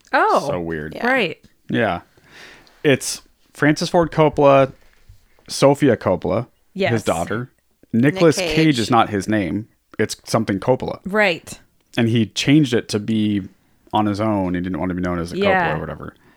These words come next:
Speaker 1: That's
Speaker 2: And
Speaker 1: right.
Speaker 2: then there's Jason Schwartzman,
Speaker 3: Schwartzman, uh, yeah.
Speaker 2: who is a, like, cousin
Speaker 1: I
Speaker 2: to them.
Speaker 1: love him.
Speaker 3: Yeah.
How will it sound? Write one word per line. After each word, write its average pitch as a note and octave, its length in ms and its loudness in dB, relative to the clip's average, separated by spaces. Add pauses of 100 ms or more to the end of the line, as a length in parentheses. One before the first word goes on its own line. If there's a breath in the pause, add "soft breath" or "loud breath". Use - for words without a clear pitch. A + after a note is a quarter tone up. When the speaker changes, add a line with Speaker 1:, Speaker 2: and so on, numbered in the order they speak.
(180 soft breath)
Speaker 1:
That's - 160 -8
Speaker 2:
And B2 140 4
Speaker 1:
right. C3 60 4
Speaker 2:
then C#3 160 4
there's B2+ 480 2 (480)
Jason C3 480 0
Schwartzman, C#3+ 920 -2
Speaker 3:
Schwartzman, C3+ 100 -12
uh, - 100 -10
yeah. C3+ 340 -6
Speaker 2:
who C3 220 0
is A2 380 -2
a, G#2+ 160 -2
like, G2 240 -4
cousin A2 760 -4 (280)
Speaker 1:
I E3 60 -6
Speaker 2:
to E3+ 160 0
them. F#3+ 220 -2
Speaker 1:
love F#3 240 2
him. D#3 600 -8
Speaker 3:
Yeah. - 300 -6